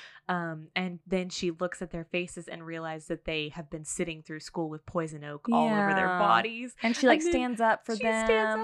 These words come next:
Speaker 1: up for them. Oh, it's adorable. And then she, like, is putting calamine lotion all over
Speaker 2: Aw.
Speaker 1: them and it's just so cute.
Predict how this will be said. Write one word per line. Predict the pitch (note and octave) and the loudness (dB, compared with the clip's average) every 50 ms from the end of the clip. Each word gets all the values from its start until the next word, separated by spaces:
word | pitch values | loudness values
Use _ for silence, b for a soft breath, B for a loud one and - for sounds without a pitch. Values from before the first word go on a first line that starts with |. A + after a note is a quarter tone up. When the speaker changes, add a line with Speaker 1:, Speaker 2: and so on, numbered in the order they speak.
| A3+ A#3 | -4 -4
Speaker 1:
up | A3+ | -6
for | G4+ G4+ G4+ | -8 -8 -6
them. | G4+ G4 F#4+ F#4 F4+ F4+ F4+ F4+ F4 - - | -6 -4 -4 -4 -4 -4 -6 -6 -8 -8 -8
Oh, | - D4+ D#4 D#4 D4+ | -8 -8 -6 -6 -8
it's | D4+ D4 - | -8 -8 -8
adorable. | - B3+ A#3+ - B3 B3 B3 B3 B3 A#3+ A3 B3 A#3+ A#3 | -8 -8 -8 -8 -8 -8 -8 -8 -8 -8 -8 -6 -2 0
And | A3+ A3 A3 A#3+ | 0 0 0 -2
then | A#3+ A3 | -6 -10
she, | - - - A3+ | -10 -10 -8 -4
like, | F#3+ E3+ - - - | -4 -4 -4 -6 -8
is | F#3+ - | -14 -12
putting | _ - C4+ B3+ G#3 | _ -6 -4 -4 -4
calamine | G3 - - G#3+ G3+ F3 F3+ F#3 F#3+ F#3+ F#3 F3 F3+ F#3 F#3+ | -6 -6 -2 0 0 0 0 -2 -4 -4 -4 -4 -4 -4 -6
lotion | F#3+ F3+ F3 F3+ F#3 - G3 | -4 -4 -4 -4 -2 0 2
all | G3 F3 D#3+ - - F3+ | 4 4 4 2 2 0
over | F3+ F3+ - - F3+ | -2 -2 -2 -2 -2
Speaker 2:
Aw. | F3+ | -2
Speaker 1:
them | F3+ F#3 F#3 F3+ F3+ F3+ F3+ F3+ | -2 -4 -6 -4 -6 -6 -8 -8
and | F#3 F#3 | -10 -10
it's | - G#3+ - - | -10 -10 -10 -10
just | - A#3 - - - | -12 -12 -14 -10 -4
so | - A3 F#3+ F#3+ | -2 -2 -2 -2
cute. | F#3+ - - A3 G#3+ G3+ G3 G3 G3 F#3 - | -4 -8 -10 -8 -6 -6 -6 -6 -6 -8 -10